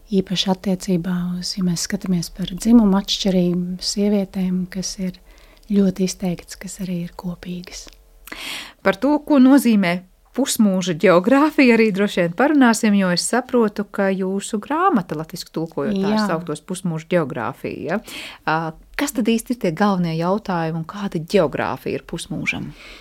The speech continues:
Speaker 1: Jā. Ā, latviski iznākušās grāmatas, kas ir saistītas ar pusmūžu, bieži vien tulko mazliet poētiskāk, ja? Mēģina kaut kā izteikt kā vidus-, viduspāreja dzīves, vidusposms.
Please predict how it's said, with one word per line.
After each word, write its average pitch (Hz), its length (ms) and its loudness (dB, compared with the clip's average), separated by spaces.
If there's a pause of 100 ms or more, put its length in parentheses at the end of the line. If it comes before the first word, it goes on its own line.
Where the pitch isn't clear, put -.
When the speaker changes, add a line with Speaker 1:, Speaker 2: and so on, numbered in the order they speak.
(260)
Speaker 1:
Jā. 247 300 8 (580)
Ā, 190 140 -2 (260)
latviski 220 800 0
iznākušās 196 560 -2
grāmatas, 226 420 2
kas - 160 -10
ir 190 80 -4
saistītas 185 720 -2 (100)
ar 180 220 -2 (100)
pusmūžu, 202 720 2
bieži 208 320 2
vien 214 220 2
tulko 220 420 2
mazliet 190 400 -2
poētiskāk, 180 1040 -2
ja? 202 160 -2 (480)
Mēģina 196 380 0
kaut 190 180 -4
kā 185 160 -4
izteikt 190 540 -4
kā 185 180 -6
vidus-, 196 640 -2
viduspāreja 196 1120 -4
dzīves, 190 480 -4
vidusposms. 202 1040 -2